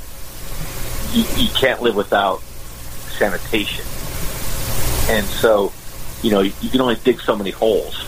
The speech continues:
you know, before it becomes a problem. And so that's the big thing that, that everybody always worries about when we have a natural disaster is,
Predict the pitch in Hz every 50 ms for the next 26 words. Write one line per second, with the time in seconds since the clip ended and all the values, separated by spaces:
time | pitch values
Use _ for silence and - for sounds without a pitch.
0 | - - - 120 110 107 113 - 107 98 - - 107 98 - 110 - - 101 92
1 | - 92 - - - 95 92 92 90 85 82 78 - - - - - - - -
2 | - - - - - 104 101 - - 110 104 113 120 135 - - - - - 113
3 | - 117 110 - - - 107 104 101 101 98 95 92 92 92 - - - - -
4 | 107 98 92 90 - - - - - - - - - - - - - 120 123 123
5 | 110 110 101 101 95 - 107 113 120 120 120 107 - 98 101 107 104 98 92 -
6 | 87 90 90 90 90 87 90 92 95 95 95 95 90 92 92 92 92 98 - -
7 | 92 - 87 85 - 98 95 104 113 113 - - - 90 90 87 -